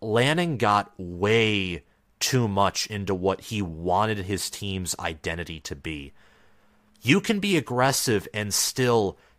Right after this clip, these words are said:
kick the field goal before halftime, knowing that even though a four to one point difference may not look like a ton on paper, if you're down twenty-one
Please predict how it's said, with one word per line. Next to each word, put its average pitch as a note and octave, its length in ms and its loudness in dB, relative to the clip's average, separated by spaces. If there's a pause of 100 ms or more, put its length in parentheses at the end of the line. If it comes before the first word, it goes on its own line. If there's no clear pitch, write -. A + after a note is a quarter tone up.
kick - 300 -2
the B2+ 120 2
field B2 400 0
goal F#2+ 180 4
before F#2+ 380 0
halftime, G2+ 600 -4 (720)
knowing B2 600 4
that G#2+ 440 0 (240)
even C3 280 0
though A2+ 180 6
a F#2 40 4
four B2+ 440 4
to A2 80 4
one G#2+ 320 0
point G#2+ 300 -2
difference A2 420 -4
may G2+ 140 -6
not F#2+ 220 -2
look G#2 280 0
like A2 180 0
a G#2 40 0
ton A2 220 -2
on F2 180 -4
paper, E3 520 -2 (920)
if B2+ 160 -2
you're D3+ 120 6
down D3 320 4
twenty-one A2 920 0